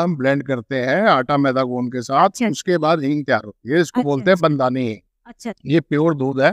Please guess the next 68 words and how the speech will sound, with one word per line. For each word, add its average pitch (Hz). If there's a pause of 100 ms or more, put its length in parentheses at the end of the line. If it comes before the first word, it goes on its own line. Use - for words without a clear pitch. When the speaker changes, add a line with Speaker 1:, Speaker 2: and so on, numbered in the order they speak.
(140)
Speaker 2:
हाँ 240
जी 233
सर। 214
Speaker 1:
प्योर 156
हींग 143 (120)
फॉर्म 120
है 131
ये। 202
Speaker 2:
जी, 254
जी। 214
Speaker 1:
ये 147
भी 170
प्योर 156
हींग 120
है। 165
इस, 160
Speaker 2:
अच्छा। -
Speaker 1:
इस 170
हींग 151
की 151
कीमत 131
करीब 139
पच्चीस 135
हजार 113
रुपए 127
किलो। 127 (200)
Speaker 2:
अच्छा, 233
ये 240
सर, 269
ये 269
प्योर 311
हींग 311
है 208
ये? 180
Speaker 1:
हाँ 123
जी। 104 (120)
Speaker 2:
अच्छा, 214
अच्छा। - (640)
Speaker 1:
ये 135
भी 156
प्योर 151
हींग 143
है 214
Speaker 2:
जी, 269
Speaker 1:
और 147
Speaker 2:
जी। 139
Speaker 1:
ये 147
भी 143
प्योर 123
हींग 101
है। - (120)
Speaker 2:
अच्छा 233
सर। 190 (300)
Speaker 1:
ये 180 (120)
एक्चुअल 175
में 175
तो 180
Speaker 2:
हाँ 185
जी। 202
Speaker 1:
पाँच 160
छह 175
तरीके 151
की 135
हींग 117
है। 143
Speaker 2:
जी, 277
जी, 226
जी। 185